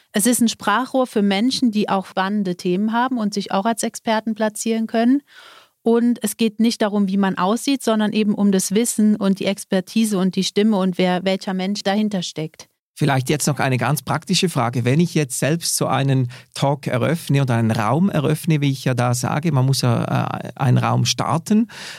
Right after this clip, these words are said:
Speaker 2: ähm, und ich beginne da als Sprecher oder ich beteilige mich auch an einer Diskussion. Wie ist das so? Hast du dann das Handy in der Hand, äh, dass das möglichst gut klingt oder legt man das auf den Tisch und lehnt sich, äh,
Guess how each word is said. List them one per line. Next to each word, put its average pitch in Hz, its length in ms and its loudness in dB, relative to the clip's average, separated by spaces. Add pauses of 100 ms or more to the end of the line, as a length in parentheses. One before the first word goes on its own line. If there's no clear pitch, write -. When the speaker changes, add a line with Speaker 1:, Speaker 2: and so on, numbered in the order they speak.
(140)
Speaker 2:
ähm, 127 400 2
und 139 220 4
ich 127 200 -4 (140)
beginne 143 320 2
da 123 180 0
als 117 140 0
Sprecher 156 460 -2
oder 147 180 0
ich 123 160 -8
beteilige 139 480 0
mich 170 300 2
auch 156 180 -2 (220)
an 143 240 0
einer 139 260 0
Diskussion. 156 720 2 (400)
Wie 156 100 4
ist - 140 2
das 170 140 2
so? 120 160 2
Hast 147 180 -2
du 175 60 4
dann 143 160 2
das 123 240 0
Handy 175 480 4
in 131 100 6
der 110 200 2
Hand, 131 400 2
äh, 165 300 0
dass 156 180 -2
das 156 180 -4
möglichst 160 360 2
gut 165 320 0
klingt 170 380 2
oder 123 160 2
legt 120 240 2
man 113 120 2
das 117 180 -2
auf 123 100 -6
den 123 240 0
Tisch 196 320 0
und 127 220 2
lehnt 135 260 2
sich, 123 260 -2
äh, 123 220 2